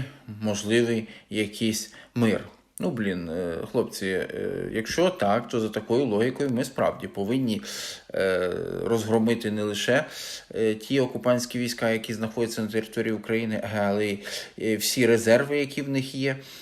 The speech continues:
е, всі військові заводи, е, розбомбити Москву, Пітер, всі основні міста, всі основні, е, підприємства, і не тільки військові,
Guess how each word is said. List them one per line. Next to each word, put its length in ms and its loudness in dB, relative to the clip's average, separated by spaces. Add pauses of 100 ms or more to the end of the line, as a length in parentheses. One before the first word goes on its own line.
(280)
е, 580 2 (380)
всі 400 2
військові 460 2
заводи, 540 0 (600)
е, 280 0 (640)
розбомбити 720 4
Москву, 540 0
Пітер, 460 0
всі 220 -2
основні 420 0
міста, 500 2 (380)
всі 200 -2
основні, 640 0
е, 460 2 (760)
підприємства, 880 0 (240)
і 80 0
не 160 4
тільки 260 -2
військові, 540 2